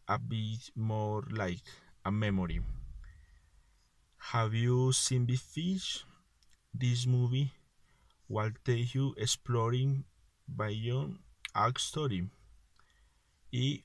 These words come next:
will teach you that stories are important to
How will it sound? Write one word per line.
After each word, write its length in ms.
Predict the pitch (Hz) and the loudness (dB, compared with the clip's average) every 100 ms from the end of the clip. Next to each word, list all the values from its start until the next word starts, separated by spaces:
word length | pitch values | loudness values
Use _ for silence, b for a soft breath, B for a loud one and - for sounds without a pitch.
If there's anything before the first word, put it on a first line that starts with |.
| - | -2
will 220 | 123 123 131 - | 0 0 -2 -2
teach 300 | 131 127 131 | 0 0 -2
you 120 | 127 117 | -2 -2
that 300 | 113 113 120 - 123 | -2 -2 -4 -4 -2
stories 760 | - - 123 117 127 131 - b b _ _ 101 | 0 2 2 2 0 -2 -6 b b _ _ -2
are 260 | 110 120 - | 0 0 -2
important 800 | 127 123 - 117 117 - 120 123 - b b b b _ - | 0 0 0 -2 -4 -4 -2 -2 -4 b b b b _ 0
to 360 | 123 127 135 | 2 4 0